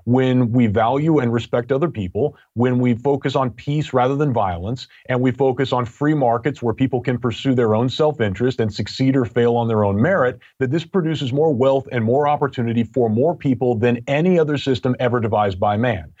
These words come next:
Doesn't necessarily mean it's the best system. It's just the best one we've found so far. And so talking about the message, the way Gary Johnson and Bill Weld talked about it was, "Oh, we're, we're kind of a mix. We're part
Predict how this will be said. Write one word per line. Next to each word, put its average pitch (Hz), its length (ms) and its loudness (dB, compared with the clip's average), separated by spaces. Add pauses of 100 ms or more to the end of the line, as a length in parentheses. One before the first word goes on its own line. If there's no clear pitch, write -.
(240)
Doesn't 247 260 2
necessarily 233 480 2
mean 214 160 2
it's 196 140 -2
the 208 100 0
best 233 320 -2
system. 101 340 -4
It's 113 120 -6
just 220 180 -4
the 247 80 0
best 185 380 -2
one 160 240 0
we've 151 220 0
found 127 380 0
so 113 200 0
far. 127 460 -2 (580)
And 160 200 -2
so 165 440 0 (760)
talking 220 360 -2
about 185 200 2
the 147 80 -2
message, 143 480 -2
the 147 80 -2
way 190 220 2
Gary 170 340 0
Johnson 151 440 -2
and 117 100 -4
Bill 123 180 2
Weld 208 280 0
talked 135 240 0
about 113 240 2
it - 80 -2
was, 131 360 0
"Oh, 185 300 2 (160)
we're, 180 160 0
we're 180 160 -2
kind 202 240 0
of 170 60 0
a 156 80 2
mix. 147 560 -6
We're 139 160 -2
part 180 480 -2